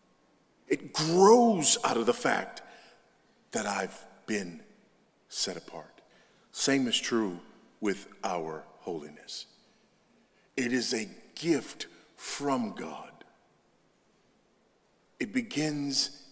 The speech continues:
and ends with God. And we pursue it because he's given it to us. He doesn't give it to us because we pursue it. Look at Ephesians chapter one,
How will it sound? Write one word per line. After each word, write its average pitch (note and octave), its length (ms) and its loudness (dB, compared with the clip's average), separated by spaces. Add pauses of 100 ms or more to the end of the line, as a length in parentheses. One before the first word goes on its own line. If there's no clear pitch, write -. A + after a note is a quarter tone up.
and G#2 220 -10
ends A2+ 680 -2 (720)
with - 240 -14
God. D2+ 420 -12 (1700)
And A2+ 260 -2
we A2+ 140 -2
pursue A2 840 0
it E2 260 -6 (1500)
because - 440 -4
he's G2+ 180 -4
given A2 360 -6
it E2 160 -12
to D2 280 -10
us. - 260 -10 (720)
He G2+ 120 -12
doesn't A2+ 360 -6
give E3+ 220 4
it A#2+ 140 -12
to E2+ 220 -8
us - 320 -8 (580)
because - 340 -6
we F2+ 80 -8
pursue - 320 -10
it. - 60 -16 (3750)
Look A#2+ 140 -4
at C3+ 60 -2
Ephesians A#2 380 -4
chapter A#2 260 -2
one, E2+ 220 -8